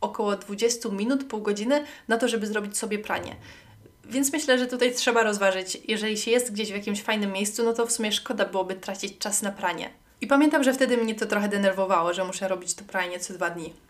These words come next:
Dodatkowo, tak jak mówiłam, ja bardzo lubię mieć te swoje rzeczy podręczne osobno, żeby podczas samego przemieszczania się było mi wygodniej po nie sięgać, a w tym momencie, kiedy wszystko miałam tak ściśnięte na maksa w tym małym plecaku,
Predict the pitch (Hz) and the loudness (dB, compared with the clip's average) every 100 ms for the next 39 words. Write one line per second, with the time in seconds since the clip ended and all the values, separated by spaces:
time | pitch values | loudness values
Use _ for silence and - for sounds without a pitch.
0 | - 233 226 233 269 262 240 233 220 220 | -8 2 4 4 2 0 0 -2 -2 -2
1 | 220 240 220 214 214 208 233 214 208 202 | 2 2 4 2 0 4 2 2 0 -2
2 | - 202 202 - 214 214 208 208 220 208 | -2 0 2 0 0 0 0 -4 -6 -4
3 | 220 214 208 190 202 - 202 226 233 208 | -2 0 -2 -2 -2 -2 0 -2 -2 -4
4 | 196 208 208 - 196 - - - 202 202 | -6 -8 -4 0 2 2 0 0 0 -2
5 | - - 208 208 - 202 202 - 190 208 | -4 -6 -4 -2 0 0 0 -4 -6 -2
6 | 190 202 202 208 202 196 202 - 196 202 | -2 0 -2 -2 -2 -2 -4 -4 -4 -4
7 | 202 190 254 277 - - - - 208 254 | -4 -2 0 -2 -8 -18 -6 -4 0 6
8 | 240 233 233 240 226 226 254 - 226 214 | 6 6 0 0 0 0 -2 0 2 2
9 | 208 214 - - - 240 240 226 220 220 | 0 -2 -4 -4 -2 -2 0 0 0 2
10 | 208 208 - 214 208 220 226 220 220 208 | 2 2 2 2 2 2 2 2 0 0
11 | 208 254 320 | -2 0 -4